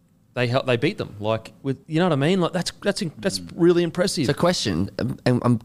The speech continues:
Speaker 3: going straight off the back of that. Ignore the first half. Because Cle-,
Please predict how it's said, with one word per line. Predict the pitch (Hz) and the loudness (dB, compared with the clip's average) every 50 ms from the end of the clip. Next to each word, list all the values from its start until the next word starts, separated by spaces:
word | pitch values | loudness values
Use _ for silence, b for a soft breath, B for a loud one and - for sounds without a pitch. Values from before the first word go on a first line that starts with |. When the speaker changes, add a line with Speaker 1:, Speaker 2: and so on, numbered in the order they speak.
| - | 0
Speaker 3:
going | - 123 123 120 113 107 | 2 2 4 4 2 0
straight | - - 123 113 | 2 2 4 4
off | 110 - | 4 2
the | 110 | 2
back | - 110 110 - - | 2 2 2 2 0
of | 104 | 0
that. | 82 69 - - - B B B B B B B B B B B - - _ _ _ _ _ _ _ _ _ _ _ _ | 2 2 2 0 -2 B B B B B B B B B B B -20 -20 _ _ _ _ _ _ _ _ _ _ _ _
Ignore | - 127 151 165 170 | 2 4 6 6 6
the | 156 151 | 4 2
first | - 143 131 123 - | 2 4 4 4 4
half. | - 113 113 110 160 185 - - - - - - _ | 4 2 2 2 0 -2 -4 -12 -18 -20 -20 -6 _
Because | - 123 - - 160 185 185 175 - | -2 0 2 4 4 4 4 0 -2
Cle-, | - - - 143 | 0 2 2 2